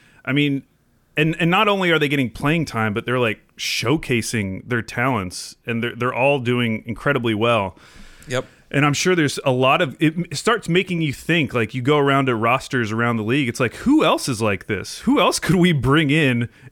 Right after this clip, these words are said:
Speaker 1: and instantly make them, like, a legit contributor on this team?"
Speaker 2: Yeah. I mean, Kenrich did not have a good year last year.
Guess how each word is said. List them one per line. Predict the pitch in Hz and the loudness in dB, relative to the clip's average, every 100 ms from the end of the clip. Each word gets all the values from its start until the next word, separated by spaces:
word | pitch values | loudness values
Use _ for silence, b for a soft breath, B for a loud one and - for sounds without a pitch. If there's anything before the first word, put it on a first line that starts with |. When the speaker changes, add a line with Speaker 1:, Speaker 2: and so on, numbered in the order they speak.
| - | -4
Speaker 1:
and | 139 | -2
instantly | 156 151 - 185 151 | 0 -2 -2 0 0
make | 139 143 143 | 2 0 0
them, | 147 143 | 0 0
like, | 135 123 - - | 0 -2 -6 -4
a | 131 | -2
legit | 127 127 107 139 - | 0 0 0 -4 -4
contributor | 143 - 143 139 110 107 | -6 -4 -2 0 0 0
on | 107 | -2
this | 104 - | -4 -6
team?" | 139 131 92 - - b b b | -4 -4 -4 -10 -18 b b b
Speaker 2:
Yeah. | 107 127 123 104 - | -4 -4 -4 -10 -6
I | |
mean, | 135 117 | -4 -4
Kenrich | - 135 165 107 - - - - | -4 -4 -2 -4 -4 -6 -8 -6
did | 107 139 110 | -2 0 0
not | 117 143 | 0 0
have | - 117 | 0 0
a | 113 | 0
good | 107 110 | 0 0
year | 95 107 92 | 0 0 -2
last | - - - | -6 -8 -8
year. | - - | -8 -10